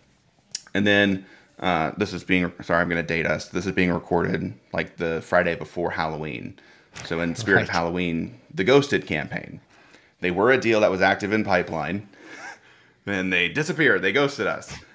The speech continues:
Speaker 1: How do we re-engage those accounts? So, like, those are super common ones.
Speaker 2: Hmm.
Speaker 1: What I also help clients recom-, and I recommend to them is what's unique about your business.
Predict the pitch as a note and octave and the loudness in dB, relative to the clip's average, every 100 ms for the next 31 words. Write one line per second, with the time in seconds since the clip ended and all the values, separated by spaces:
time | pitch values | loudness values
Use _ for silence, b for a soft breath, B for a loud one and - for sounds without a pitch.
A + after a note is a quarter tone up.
0 | B - G#2+ A2+ G#2+ G#2+ G2+ F#2+ F#2 E2+ | B -2 2 4 4 2 2 2 -2 -8
1 | F2+ - - - A2+ F#2+ C3+ D3 B2+ - | -8 -10 -12 0 0 4 4 4 0 -2
2 | B2 F#2+ - C3+ A2 F2 D2+ - E2+ A#2+ | -2 -2 0 0 2 0 -6 -8 -6 -6
3 | - - - G#2+ G2 F2 _ _ _ _ | -8 -16 -14 -10 -10 -14 _ _ _ _
4 | _ _ _ - G#2+ G#2+ G#2+ C#3 D3 C3+ | _ _ _ -2 2 4 6 4 2 -2
5 | A2+ A2 F#2+ - _ _ _ - - F#2+ | -2 0 -2 -2 _ _ _ -12 -2 0
6 | F2+ - F2+ F#2+ - F#2+ F#2+ F#2 F#2+ G2 | 0 0 -2 -2 -4 0 2 4 2 2
7 | A2+ C3+ F2+ F2+ E2+ F2 F2 - E2 A2+ | 0 0 0 0 0 -2 -4 -6 0 2
8 | - B2+ B2 B2 G2+ E2+ G2 A#2+ F#2 D#2+ | 2 2 4 4 2 2 4 4 2 -2
9 | - - - - - | -4 -12 -14 -16 -18